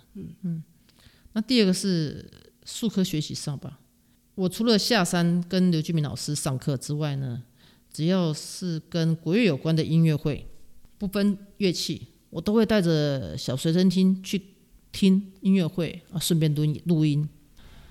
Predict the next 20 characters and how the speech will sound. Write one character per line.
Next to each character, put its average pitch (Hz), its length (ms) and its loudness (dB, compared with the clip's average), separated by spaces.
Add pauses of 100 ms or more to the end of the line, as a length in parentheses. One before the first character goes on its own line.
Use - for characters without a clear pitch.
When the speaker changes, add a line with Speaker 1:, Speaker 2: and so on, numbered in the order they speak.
Speaker 2:
，O 165 200 6
S 160 180 0
一 123 60 -4
下。 - 320 -6 (300)
因 202 200 10
为 160 280 8 (340)
那 214 140 10
时 190 140 6
候 185 100 8
听 180 260 6
音 180 80 10
乐 165 120 8
会 151 260 4
不 - 220 -4
用 143 280 4 (500)
买 123 180 0
门 123 180 2
票， 135 280 4 (500)
还 - 160 -2
有 143 240 4